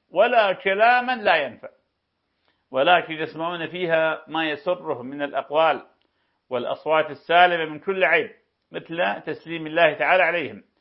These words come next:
وتسليم الملائكة. ربنا قال: "والملائكة يدخلون عليهم من كل باب سلام عليكم"، أي قائلين: "سلام عليكم"، وتسليم بعضهم على بعض.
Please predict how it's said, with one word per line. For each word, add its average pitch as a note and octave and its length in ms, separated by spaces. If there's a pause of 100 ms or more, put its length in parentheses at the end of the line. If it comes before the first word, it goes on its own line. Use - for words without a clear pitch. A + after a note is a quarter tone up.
(300)
وتسليم D3 440
الملائكة. F3 540
ربنا D3+ 240
قال: D#3+ 200
"والملائكة D3 680
يدخلون D3+ 400
عليهم D3+ 380
من D3+ 160
كل D3+ 280
باب G3 300 (160)
سلام G#3 680
عليكم"، D#3+ 500
أي C#3+ 120
قائلين: F3 720 (160)
"سلام D3+ 460
عليكم"، A#2 380 (880)
وتسليم G#3+ 580
بعضهم G#3+ 320
على D#3 180
بعض. A#2 180